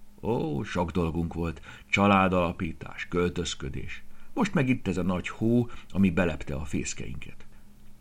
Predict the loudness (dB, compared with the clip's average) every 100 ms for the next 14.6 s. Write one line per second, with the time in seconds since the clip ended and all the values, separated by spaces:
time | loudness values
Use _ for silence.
0 | -2 4 4 4 4 4 2 0 2 2
1 | 2 0 -4 -8 -16 -10 -6 -2 -2 -4
2 | -8 -6 -6 -4 -6 -8 -10 -12 -8 -8
3 | -8 -12 -16 -20 -20 -18 -12 -8 -8 -4
4 | -2 0 0 -2 -2 -6 -6 -8 -8 -10
5 | -10 -14 -16 -12 -10 -10 -12 -14 -16 -16
6 | -16 -10 0 4 6 6 4 4 2 -2
7 | -2 -6 -4 -2 0 0 -6 -8 -8 -6
8 | -6 -6 -6 -6 -8 -8 -8 -10 -10 -6
9 | 0 2 2 -2 -6 -6 -6 -6 -6 -6
10 | -8 -8 -8 -10 -10 -10 -10 -10 -12 -14
11 | -14 -16 -18 -20 -20 -18 -18 -16 -10 -4
12 | -4 -4 -6 -8 -6 -6 -6 -8 -8 -8
13 | -10 -12 -16 -16 -18 -12 -8 -4 -4 -6
14 | -6 -8 -10 -10 -10 -12